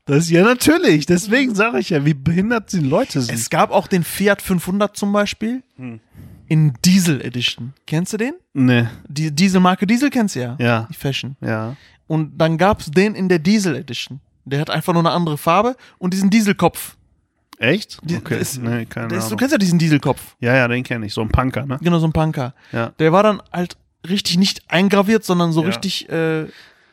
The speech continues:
Speaker 2: als Logo.
Speaker 1: Ja.
Speaker 2: Emblem drauf.
Speaker 1: Ja, ja.
Speaker 2: Und Diesel Edition.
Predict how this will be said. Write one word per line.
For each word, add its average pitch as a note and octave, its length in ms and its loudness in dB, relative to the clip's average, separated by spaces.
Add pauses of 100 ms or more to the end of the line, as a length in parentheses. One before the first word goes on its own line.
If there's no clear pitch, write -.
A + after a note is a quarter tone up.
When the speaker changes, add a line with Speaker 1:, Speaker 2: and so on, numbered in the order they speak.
(100)
Speaker 2:
als D3+ 220 0
Logo. D3+ 380 2 (120)
Speaker 1:
Ja. A#2+ 380 -8 (240)
Speaker 2:
Emblem D3+ 420 2
drauf. D3+ 380 0
Speaker 1:
Ja, B2 140 2
ja. B2 220 -4 (460)
Speaker 2:
Und D#3 200 -2 (120)
Diesel F3 260 2
Edition. B2 380 -4